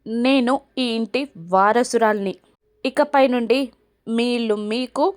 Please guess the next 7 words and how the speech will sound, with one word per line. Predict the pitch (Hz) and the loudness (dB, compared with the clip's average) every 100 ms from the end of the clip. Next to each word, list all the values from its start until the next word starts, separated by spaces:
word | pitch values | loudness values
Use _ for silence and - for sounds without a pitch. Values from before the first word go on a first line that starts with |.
| _ | _
మా | 220 214 214 | -8 0 2
ఇల్లు | 214 208 240 | 2 -2 -4
మాకు" | 226 214 214 220 220 185 _ | -4 0 0 0 -4 -8 _
అని | 208 208 196 254 - | -2 0 -2 -6 -2
అనడంతో, | 302 294 269 247 226 247 269 - - - _ _ _ _ - | 0 2 2 0 2 0 0 -6 -20 -20 _ _ _ _ -18
"దేవాలయం | 185 170 220 262 277 302 294 294 285 262 | -8 2 4 4 4 2 4 4 2 0
లాంటి | 247 226 214 247 254 | 0 -2 -2 -4 -6